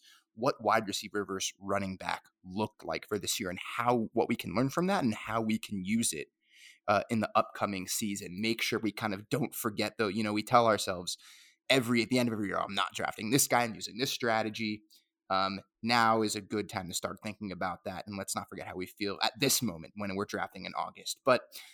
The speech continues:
let's go with waivers and what could be, for many teams, the last waiver run of the season. Um, let's start at the wide receiver position with, uh, Keke Coutee,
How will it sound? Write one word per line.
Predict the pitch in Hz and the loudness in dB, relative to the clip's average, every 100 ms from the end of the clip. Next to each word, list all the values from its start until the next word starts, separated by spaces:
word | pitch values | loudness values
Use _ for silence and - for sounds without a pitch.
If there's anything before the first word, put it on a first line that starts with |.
| - _ | -20 _
let's | 131 185 - | -2 0 4
go | 220 220 | 8 8
with | 139 120 101 | 8 4 2
waivers | 101 104 123 101 87 80 101 - - | -4 2 2 2 -2 -4 -6 -6 -6
and | 107 101 104 104 | -4 -4 -4 0
what | 156 - | 0 2
could | - 185 127 | 2 2 2
be, | 113 | -2
for | 110 - | -2 -6
many | 110 165 151 | -2 0 0
teams, | 107 98 - | -2 -4 -2
the | 110 113 | -2 -2
last | 85 87 - 104 | -4 -4 -6 -2
waiver | 113 117 | -2 0
run | 107 127 | 2 2
of | 104 | 2
the | |
season. | 95 - 113 180 123 - _ _ - - - _ | 0 -2 0 0 -2 -8 _ _ -20 -20 -20 _
Um, | 107 104 98 95 98 101 - | -2 0 0 -2 -4 -8 -6
let's | 113 175 - | -2 0 2
start | - 196 190 | 4 4 4
at | 180 | 2
the | 117 | 0
wide | 104 117 | 2 2
receiver | 113 - 113 107 | 2 0 0 -2
position | 110 98 78 - 87 78 - _ _ _ | -2 -6 -6 -6 -8 -10 -14 _ _ _
with, | 110 107 - 107 | -4 -4 -4 -2
uh, | 90 87 - - | 0 0 -2 -2
Keke | 147 127 113 | 0 0 0
Coutee, | - 107 85 - | 2 0 0 -6